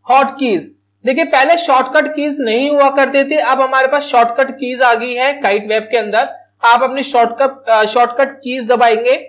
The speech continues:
अ, जो आपके पास keyboard है, और जैसे आप उसको दबाएंगे, तो देखिए, different, different type की चीजें आप यहाँ पर कर सकते हैं,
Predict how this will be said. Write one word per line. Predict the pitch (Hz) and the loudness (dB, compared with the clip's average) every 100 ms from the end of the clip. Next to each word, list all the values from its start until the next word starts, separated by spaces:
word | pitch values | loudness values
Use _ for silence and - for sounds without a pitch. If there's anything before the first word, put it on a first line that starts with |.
| _ _ - | _ _ -8
अ, | 196 196 | -2 -2
जो | 190 226 | 2 2
आपके | 208 233 | 2 0
पास | 220 233 | 0 0
keyboard | 240 226 214 247 240 | -2 -6 0 2 2
है, | 247 320 | -2 -4
और | 233 214 | -4 -2
जैसे | 220 220 269 | 0 0 0
आप | 254 | 0
उसको | 247 277 | -2 -2
दबाएंगे, | 240 220 226 226 247 | 0 0 0 0 -2
तो | 277 | 0
देखिए, | 254 254 | -2 -2
different, | 240 233 - 285 277 | -2 -4 -2 -2 -2
different | 254 277 269 262 | -4 -4 -4 0
type | 226 226 | 2 0
की | 254 | -4
चीजें | - 220 240 | -8 -4 0
आप | 240 220 | 0 -2
यहाँ | 214 | -6
पर | 220 | -6
कर | 214 190 | -4 -4
सकते | 165 175 - | -4 -8 -6
हैं, | 135 123 | -6 -8